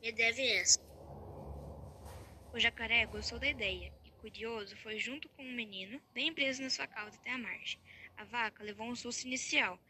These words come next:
Speaker 2: mas depois relaxou ao ver que era o menino que estava prestes a ser devorado, e não ela.
Speaker 1: "Então, vaca, o que você acha que o jacaré deve fazer comigo?"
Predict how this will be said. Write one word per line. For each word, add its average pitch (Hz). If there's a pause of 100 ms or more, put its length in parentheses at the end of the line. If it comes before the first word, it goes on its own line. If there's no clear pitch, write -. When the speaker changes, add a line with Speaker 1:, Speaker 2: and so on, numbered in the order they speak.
(240)
Speaker 2:
mas 240
depois 262
relaxou 269
ao 214
ver 214
que 220 (220)
era 214
o -
menino 226
que 285
estava 254
prestes 226
a -
ser 240 (100)
devorado, 240 (160)
e 214
não 208
ela. 247 (1800)
Speaker 1:
"Então, 254
vaca, 214 (400)
o 233
que 285
você 294
acha 233 (340)
que 247
o 240
jacaré 233
deve 233
fazer 226
comigo?" 226